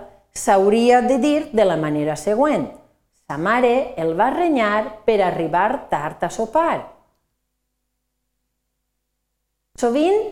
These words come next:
ens confonem a l'hora de fer servir algunes paraules, ja que tenen una certa semblança formal i de significat. En aquesta sessió hem après a usar els mots precisos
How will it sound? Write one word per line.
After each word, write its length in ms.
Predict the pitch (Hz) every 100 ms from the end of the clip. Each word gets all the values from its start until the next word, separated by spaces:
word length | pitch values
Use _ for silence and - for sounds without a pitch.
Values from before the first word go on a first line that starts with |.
| - -
ens 240 | 226 226
confonem 680 | - 202 202 214 214 254 320 415 - -
a 80 |
l'hora 240 | 180 180 185 220
de 60 |
fer 160 | 240 339
servir 480 | 330 339 294 294 285
algunes 400 | 240 214 208 208
paraules, 720 | 226 285 359 320 190 147 - - 180
ja 300 | 240 269 269
que 320 | 220 240 240
tenen 280 | 190 190 208
una 380 | 220 214 202 220
certa 380 | - 180 175 208
semblança 540 | 226 214 196 190 226 240
formal 400 | 190 170 175 214
i 60 | 214
de 80 |
significat. 800 | 214 175 170 151 156 - 139 117 - _ _ _ _ _ _ -
En 360 | 220 214 208 190
aquesta 380 | 185 175 220 214
sessió 720 | 262 - 294 269 294 - -
hem 160 | 185
après 320 | 196 196 240 254
a 80 |
usar 320 | 294 277 233 220
els 220 | 190 175 208
mots 320 | 240 330 -
precisos 800 | - 311 - 254 226 220 226